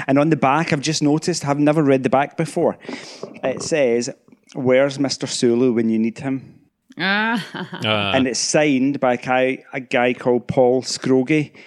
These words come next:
Speaker 1: nineteen ninety-nine. So I must have got it after
Speaker 3: Ninety-nine.
Speaker 1: nineteen ninety-nine.
Speaker 3: That's beautiful. But, but let's point out, people never talk about Riker being in command when this thing happens.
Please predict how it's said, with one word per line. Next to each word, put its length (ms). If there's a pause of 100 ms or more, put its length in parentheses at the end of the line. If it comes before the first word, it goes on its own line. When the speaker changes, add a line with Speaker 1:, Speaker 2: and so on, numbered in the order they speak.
(580)
Speaker 1:
nineteen 520
ninety-nine. 760 (440)
So 160
I 20
must 240
have 80
got 200
it 40
after 300
Speaker 3:
Ninety-nine. 340
Speaker 1:
nineteen 260
ninety-nine. 280
Speaker 3:
That's 180
beautiful. 640 (240)
But, 260
but 220
let's 180
point 320
out, 480
people 240
never 240
talk 240
about 240
Riker 320
being 220
in 100
command 420
when 120
this 160
thing 180
happens. 640